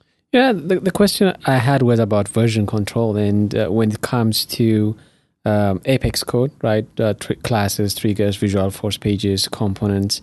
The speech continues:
Uh, it is usually done by developers who use I D Es, and, uh, it might be easier for those kind of folks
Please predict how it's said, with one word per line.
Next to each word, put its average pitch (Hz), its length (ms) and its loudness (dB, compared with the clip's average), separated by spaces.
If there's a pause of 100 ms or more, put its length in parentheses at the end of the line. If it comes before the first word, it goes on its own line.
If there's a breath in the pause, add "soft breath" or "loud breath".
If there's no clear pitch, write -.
(500 soft breath)
Uh, 117 220 2
it - 340 -4
is 160 160 4
usually 131 400 4
done 107 320 2
by 101 160 2
developers 104 800 -2
who 107 260 0
use 104 320 2
I 110 220 0
D 104 500 2
Es, 101 160 -2
and, 98 400 -2 (420 loud breath)
uh, 123 220 0
it - 320 -2
might 160 180 4
be 135 80 2
easier 120 380 4
for 104 160 -2
those 104 140 0
kind 101 200 0
of 98 80 -2
folks - 600 -4